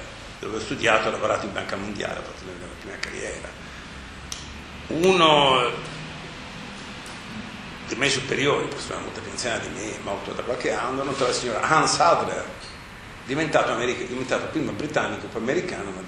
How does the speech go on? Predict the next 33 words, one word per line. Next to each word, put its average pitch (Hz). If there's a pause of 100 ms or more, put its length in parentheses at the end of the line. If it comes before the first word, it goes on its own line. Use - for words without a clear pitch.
(120)
della 120
famiglia 113 (400)
Adler 92
Young. 127 (960)
E, 113
e 117
loro 165
riuscirono 147
a -
scappare 110
dalla -
Germania, 107 (180)
lui 104
venne 110
mandato -
via -
prima, -
come 87
bambino, 98 (540)
poi -
scapparono, - (760)
riuscirono 110
a -
scappare 110
dalla 107
Germania 131
e 180
devono 226
essere -
abbastanza 156
facoltosi, 131
perché 113
lui 139